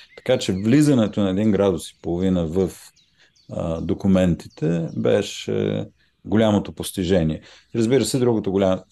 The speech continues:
голямо постижение беше самото Парижко споразумение, начинът, по който е направено, различните ангажименти за периодично затягане на,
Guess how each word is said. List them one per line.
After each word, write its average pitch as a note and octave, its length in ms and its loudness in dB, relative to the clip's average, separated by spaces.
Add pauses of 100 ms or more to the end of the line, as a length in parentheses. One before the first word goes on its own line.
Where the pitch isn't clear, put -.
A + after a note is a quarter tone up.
голямо G2 520 0
постижение A2+ 580 -2
беше A2 260 -4
самото A2 500 -2
Парижко G2+ 360 0
споразумение, F#2+ 600 0
начинът, F#2+ 480 0
по - 60 -18
който F2 340 0
е F2 40 -2
направено, F2+ 960 0
различните F2 440 -4
ангажименти E2+ 920 -2 (440)
за E2+ 640 0 (680)
периодично F2+ 1200 0
затягане F#2 760 0
на, E2 460 -4